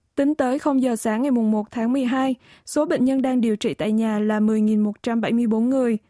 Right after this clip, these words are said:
trong đó thủ đô Seoul là năm nghìn bốn trăm năm mươi hai người, tỉnh Gyeonggi ba nghìn bốn trăm ba mươi ba người, thành phố Incheon là năm trăm hai mươi bảy người. Số bệnh nhân chờ nhập viện tại Seoul và hai địa phương lân cận là tám trăm bốn mươi hai người.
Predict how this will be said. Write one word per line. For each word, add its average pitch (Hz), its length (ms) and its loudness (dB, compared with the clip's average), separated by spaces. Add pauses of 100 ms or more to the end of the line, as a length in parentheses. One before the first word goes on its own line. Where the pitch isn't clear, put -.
(180)
trong 294 180 0
đó 262 240 0
thủ 262 160 -2
đô 254 180 0
Seoul 254 340 0
là 226 160 0
năm 233 280 0
nghìn 220 240 0
bốn 220 200 0
trăm 247 220 0
năm 240 140 0
mươi 233 100 0
hai 233 180 0
người, 226 340 0 (400)
tỉnh 240 240 0
Gyeonggi 269 400 0
ba 233 160 0
nghìn 233 260 2
bốn 220 200 0
trăm 240 180 -2
ba 233 100 0
mươi 226 140 0
ba 226 160 0
người, 233 340 0 (420)
thành 277 140 -2
phố 285 140 0
Incheon 269 500 0
là 220 180 0
năm 226 240 0
trăm 233 220 -2
hai 233 100 -2
mươi 233 120 0
bảy 233 160 -2
người. 240 340 2 (600)
Số 330 180 -2
bệnh 254 180 2
nhân 269 200 0
chờ 254 120 -2
nhập 226 240 0
viện 214 200 -2
tại 208 180 -2
Seoul 247 260 -2
và 226 140 -6
hai 220 180 -2
địa 208 140 -2
phương 226 240 -2
lân 233 180 0
cận 190 240 -2 (200)
là 240 160 -2
tám 233 280 -2
trăm 247 200 0
bốn 226 160 0
mươi 269 100 0
hai 240 200 0
người. 233 320 2